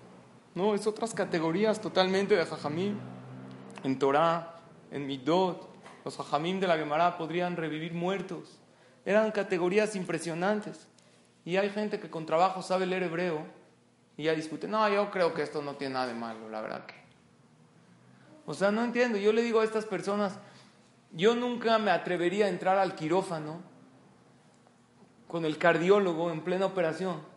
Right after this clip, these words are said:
y decirle algo de la operación si yo en mi vida abrí un libro de medicina.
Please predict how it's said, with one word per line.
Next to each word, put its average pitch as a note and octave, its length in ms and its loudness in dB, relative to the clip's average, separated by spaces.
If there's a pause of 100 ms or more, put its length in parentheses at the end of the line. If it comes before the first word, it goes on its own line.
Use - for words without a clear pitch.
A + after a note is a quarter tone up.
(340)
y D#3+ 80 -8
decirle F#3+ 460 2
algo G#3+ 240 6
de G3+ 80 2
la E3+ 80 2
operación E3+ 360 -4
si F#3 120 -6
yo G3+ 80 -2
en A3 80 0
mi G#3+ 80 0
vida G#3+ 220 0
abrí F#3+ 420 -4 (380)
un G3 180 -4
libro G#3 280 -2
de F3 60 -4
medicina. E3+ 600 -8